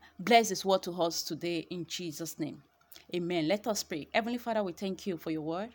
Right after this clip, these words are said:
We thank you because, um, you have spoken to us, and we thank you for the heart that understands. We thank you for the ear that hears. And, uh, we pray,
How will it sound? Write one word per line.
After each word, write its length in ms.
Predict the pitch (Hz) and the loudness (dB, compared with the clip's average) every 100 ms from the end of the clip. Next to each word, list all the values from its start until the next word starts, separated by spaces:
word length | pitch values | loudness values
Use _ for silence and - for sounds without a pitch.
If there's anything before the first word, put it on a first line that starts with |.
| _ _ _ _ _ _ _ _ _ _ _ _ _ _ _ _ | _ _ _ _ _ _ _ _ _ _ _ _ _ _ _ _
We 80 | 202 | -4
thank 360 | 208 240 220 254 | 2 0 2 0
you 160 | 208 | 0
because, 680 | 180 - 185 175 175 - - - | 0 0 4 4 2 -2 -14 -2
um, 420 | 180 165 165 160 - - - | 2 4 2 0 -6 -16 -6
you 200 | 185 175 | -4 0
have 340 | 180 175 156 | 4 4 2
spoken 400 | - - 190 185 | -2 -6 -4 -4
to 200 | 165 160 | -6 -4
us, 320 | 160 190 - - _ _ _ _ _ _ | -2 -4 -8 -18 _ _ _ _ _ _
and 180 | 180 175 | 4 6
we 80 | 170 | 2
thank 460 | - 220 208 208 214 | 0 0 0 0 -2
you 320 | 175 170 175 | 0 0 -4
for 160 | - 180 | -4 -2
the 160 | 170 160 | 0 -2
heart 400 | - 185 175 - | 0 2 2 0
that 160 | 165 - | 0 0
understands. 960 | 156 151 - 160 151 139 156 - - _ _ _ _ _ _ _ _ _ - | -2 -4 -2 -2 -2 -4 -10 -12 -14 _ _ _ _ _ _ _ _ _ -12
We 80 | 180 | -10
thank 440 | - 226 202 208 220 | -4 0 0 0 0
you 400 | 180 175 165 - | 0 0 -2 -6
for 320 | - 170 156 | -8 -4 -2
the 140 | 156 - | -4 -2
ear 280 | 208 185 165 | 2 4 4
that 260 | 147 156 151 | 2 -2 -2
hears. 680 | - 190 151 - - - - _ _ _ _ _ _ _ _ _ 165 | -2 0 0 -6 -8 -10 -14 _ _ _ _ _ _ _ _ _ 2
And, 400 | 175 170 165 165 | 4 4 4 2
uh, 240 | 160 156 | 4 2
we 120 | 160 | 0
pray, 300 | 160 - 226 | -4 0 0